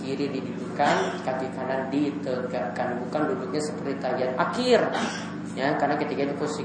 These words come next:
kita masih sebagai orang yang berada dalam tahiyat awal, bukan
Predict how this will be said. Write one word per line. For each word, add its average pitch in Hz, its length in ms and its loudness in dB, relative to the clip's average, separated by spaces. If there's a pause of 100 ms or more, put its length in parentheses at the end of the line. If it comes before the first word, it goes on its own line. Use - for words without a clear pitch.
kita 170 160 0
masih 165 400 2 (320)
sebagai 131 880 2 (300)
orang 151 400 6
yang 143 240 2
berada 135 320 4
dalam 151 480 2
tahiyat 131 640 4
awal, 127 560 2
bukan 117 240 0